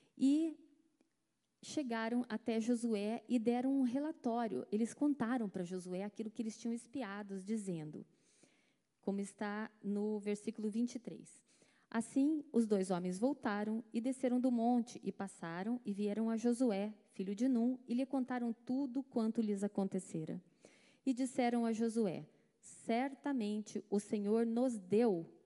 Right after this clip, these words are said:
toda essa terra.'" Veja, eles iam combater. Eles ainda não sabiam como. Deus não tinha dado nenhuma estratégia a eles. E eles já tinham certeza, eles já não, eles não disseram, "Deus nos dará essa terra." Eles disseram,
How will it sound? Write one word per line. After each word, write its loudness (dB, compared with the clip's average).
toda -2
essa -6
terra.'" -10
Veja, -4
eles -4
iam 2
combater. -2
Eles 2
ainda 4
não 6
sabiam 0
como. 0
Deus 2
não 4
tinha 0
dado 0
nenhuma 2
estratégia -2
a -8
eles. -16
E 4
eles 4
já 4
tinham -2
certeza, 0
eles 0
já 2
não, 4
eles -2
não 4
disseram, 4
"Deus 4
nos 4
dará -4
essa -8
terra." -10
Eles -4
disseram, -2